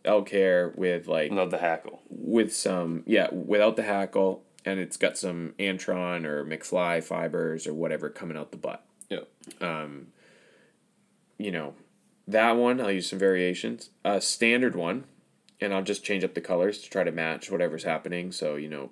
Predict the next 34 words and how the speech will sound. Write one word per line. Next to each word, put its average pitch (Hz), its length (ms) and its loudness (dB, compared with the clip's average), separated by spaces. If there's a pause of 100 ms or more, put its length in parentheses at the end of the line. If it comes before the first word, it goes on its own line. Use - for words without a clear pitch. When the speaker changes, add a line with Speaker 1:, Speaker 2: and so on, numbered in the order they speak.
Speaker 1:
just - 220 -12
your, 82 320 -2 (500)
got 98 220 2
your 82 280 0
elk 120 260 4
wing, 117 460 4
your 80 240 -2
hackle. 113 760 2 (440)
I 127 180 6
only 139 260 6
use 110 260 4
a 95 60 -2
thread 98 340 2
body. 82 420 -2 (240)
That's - 240 -10
it. - 160 -2
I 60 80 -6
never 92 240 -2
use 90 220 -4
anything 87 340 -6
other. 78 180 -2
I 82 40 4
just - 260 -10 (180)
try 107 160 4
to 98 80 2
make 95 280 0
it - 300 0 (500)
brown, 117 500 6
light 107 260 4
brown, 95 480 2
you 92 80 -2
know, 90 120 -2
just 85 180 -10
match 87 460 -4